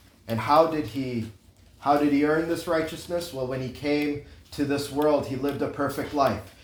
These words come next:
Yes, all those things that were too high of a bar for us, he did. He loved his neighbor, he loved his God, and perfectly so, thought, word, and deed, such that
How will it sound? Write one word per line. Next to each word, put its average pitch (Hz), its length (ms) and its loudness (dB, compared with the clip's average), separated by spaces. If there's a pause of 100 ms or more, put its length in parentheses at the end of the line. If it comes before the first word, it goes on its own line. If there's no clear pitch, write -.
(100)
Yes, 147 460 4
all 175 240 8
those 196 280 2
things 143 280 -4
that 131 180 -4
were 135 80 -6
too 185 340 -4
high 185 340 6
of 196 120 2
a 175 100 0
bar 156 300 4
for - 260 -4
us, - 460 -4 (680)
he 147 220 2
did. 117 380 -2 (600)
He 143 140 -4
loved 165 320 6
his 175 220 0
neighbor, 170 320 4
he 143 160 -2
loved 160 340 6
his 165 220 -2
God, 143 420 4 (160)
and 143 240 -2
perfectly 175 480 0
so, 127 480 0 (220)
thought, 165 560 8 (120)
word, 160 520 2
and 131 260 -6
deed, 143 460 4 (1400)
such - 360 2
that 143 420 4